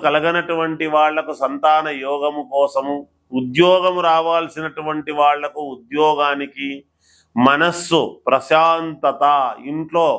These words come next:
ప్రశాంతత ఏర్పడాలి గృహములో అంటే ఏమి చెయ్యాలి, భార్యాభర్తల యొక్క అన్యోన్యత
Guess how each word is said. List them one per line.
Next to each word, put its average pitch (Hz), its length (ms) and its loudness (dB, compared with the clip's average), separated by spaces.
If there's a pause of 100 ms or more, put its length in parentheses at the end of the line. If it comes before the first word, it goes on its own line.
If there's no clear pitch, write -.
(480)
ప్రశాంతత 170 680 0 (200)
ఏర్పడాలి 147 800 0 (580)
గృహములో 147 520 0 (280)
అంటే 147 280 -2 (200)
ఏమి 151 240 -4
చెయ్యాలి, 143 600 0 (580)
భార్యాభర్తల 165 1120 2
యొక్క 156 320 -4
అన్యోన్యత 160 1000 -2